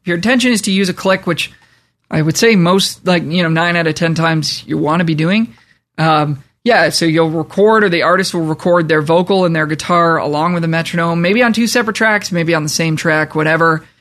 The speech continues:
Uh, and then that's what everybody's got in their ears when they're laying down that drum part, or they're laying down the synthesizer parts, or whatever else is going on in the song. So, um, in that case, you're kind of building things a track at a time, but at least you have,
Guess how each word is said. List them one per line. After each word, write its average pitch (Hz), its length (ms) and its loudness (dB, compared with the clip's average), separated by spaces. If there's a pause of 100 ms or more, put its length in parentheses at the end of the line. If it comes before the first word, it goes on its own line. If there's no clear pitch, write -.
(340)
Uh, 131 400 0 (120)
and 175 180 0
then 175 200 0
that's 185 320 0
what 202 120 2
everybody's 180 340 0
got 170 240 2
in 165 60 -2
their 160 220 -4
ears 165 420 0
when 156 140 -4
they're 147 200 -6 (180)
laying 151 320 -2
down 160 320 0
that 160 200 -2
drum 175 260 0
part, 139 400 -2
or 139 80 -2
they're 135 140 -4
laying 143 280 -4
down 160 400 -2 (400)
the 175 100 -4
synthesizer 160 680 -2
parts, 143 340 -2
or 165 80 0
whatever 156 360 2
else 156 200 -2
is 147 100 -8
going 160 280 0
on 151 140 -2
in 147 40 -4
the 147 80 -4
song. 143 440 -2
So, 156 320 0 (420)
um, 151 340 -2 (220)
in 190 140 0
that 208 220 2
case, 208 240 2
you're 175 80 -2
kind 226 160 0
of 143 280 -4
building 185 460 2
things 160 300 -2
a 160 40 -2
track 160 440 0
at 156 60 -2
a 151 60 -2
time, 170 400 0
but 165 120 0
at 110 80 -4
least 196 440 -2
you 220 160 0
have, 165 600 0